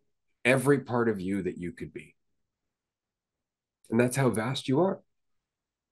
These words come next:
You could call it a simulation or a false show, but the only reason it is one is because of your limited perspective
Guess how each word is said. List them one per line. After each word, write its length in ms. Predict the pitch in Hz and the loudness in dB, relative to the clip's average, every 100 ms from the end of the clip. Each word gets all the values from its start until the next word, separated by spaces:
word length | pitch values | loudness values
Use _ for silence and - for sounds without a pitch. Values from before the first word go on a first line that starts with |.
| - | 2
You 140 | 151 | 4
could 160 | 220 180 | 4 2
call 240 | 104 110 | 2 4
it 80 | 90 | 2
a 20 | |
simulation 800 | - 95 90 85 113 104 95 117 | 0 -2 -2 -2 -2 -4 -10 -12
or 200 | - 92 | -6 -4
a 40 | 95 | -4
false 320 | - 95 98 | -6 -10 -10
show, 440 | - - 87 107 110 | -8 -8 -6 -4 0
but 140 | 113 | 4
the 140 | 123 | 10
only 200 | 151 175 | 12 10
reason 300 | 143 151 127 | 8 4 4
it 120 | 110 113 | 4 6
is 160 | 143 | 4
one 220 | 90 85 | 4 0
is 100 | 104 | -2
because 300 | 104 104 104 | 0 2 2
of 100 | 107 | 2
your 200 | 98 113 | 0 2
limited 420 | 107 101 110 107 - | 2 0 0 -2 -4
perspective 640 | 104 - 214 - 78 - | -8 -2 -4 -4 -12 -12